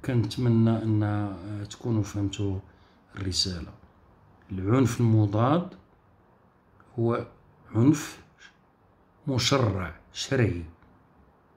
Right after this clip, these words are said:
إنساني، ماشي في الدين، ما كنهضرش على الدين. الدفاع عن النفس، كل ال-، ال-،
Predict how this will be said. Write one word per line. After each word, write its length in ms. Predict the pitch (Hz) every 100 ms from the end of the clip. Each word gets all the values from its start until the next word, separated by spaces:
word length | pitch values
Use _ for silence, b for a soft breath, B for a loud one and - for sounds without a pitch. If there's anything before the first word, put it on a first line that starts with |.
| _ _ _ _ _ _ _ _ _ _ _ _ _ _ -
إنساني، 600 | 113 101 - 170 156 107 - - -
ماشي 260 | 110 104
في 100 | -
الدين، 400 | 107 104 101 82 80 _ _ _ _ _ _ _ _ _ _ -
ما 80 | -
كنهضرش 360 | 98 165 185
على 160 | 107 98
الدين. 380 | 95 98 87 82 - _ _ _ _ _ _ _ _ _ _ _ _ _ _ _ _ _ _ _ _ _ _ - _ _ 110
الدفاع 440 | 104 113 110 143
عن 120 | 104
النفس، 580 | 107 120 190 - - - _ _ _ _ _ _ _ _ _ _ _ _ _ _ -
كل 580 | 330 285 202 123 110 104 - _ _ _ _ _ _ _ _ _ _ _ _ _ _ 160
ال-، 200 | 135 117
ال-، 340 | 110 107 104